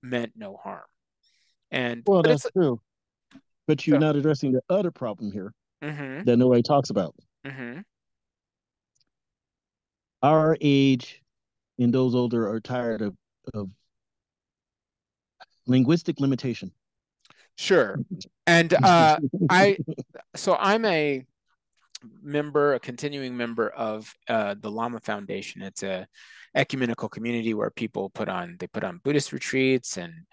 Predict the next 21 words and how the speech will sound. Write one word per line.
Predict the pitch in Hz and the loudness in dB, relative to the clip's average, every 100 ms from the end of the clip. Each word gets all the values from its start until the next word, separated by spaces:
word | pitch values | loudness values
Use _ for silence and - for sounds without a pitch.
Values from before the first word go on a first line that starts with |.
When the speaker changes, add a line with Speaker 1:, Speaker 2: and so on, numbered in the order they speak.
| - - - - - | -20 -20 -20 -18 -8
Speaker 1:
women's | 123 110 | -6 -4
spirituality | - 90 - 123 151 147 139 | -4 -6 -2 2 4 4 2
retreats | 135 - 127 123 120 - | 0 -2 0 2 0 -2
and, | 101 95 90 90 90 | -4 -6 -10 -14 -12
you | 202 | -10
know, | 90 90 165 165 - _ | -10 -10 -12 -16 -20 _
Sufi | - - 117 95 | -6 -4 -4 -6
zikrs, | 95 139 135 135 127 - 170 208 | -2 0 2 0 0 -8 -18 0
doesn't | 202 180 156 | 4 4 2
matter, | 139 135 127 | 2 4 2
you | 127 | 0
know, | 117 | -4
Native | 113 120 107 | -2 -2 -4
American | 107 110 113 - 101 92 | -8 -6 -6 -6 -10 -8
church | - 139 135 - - | -2 0 0 -4 -10
ceremonies, | - 139 131 127 127 131 | -4 -2 -2 -2 -4 -4
all | - 196 | 0 0
kinds | - 135 | 2 -2
of | 107 | -4
different | 98 87 - | -16 -16 -20
things. | - _ | -20 _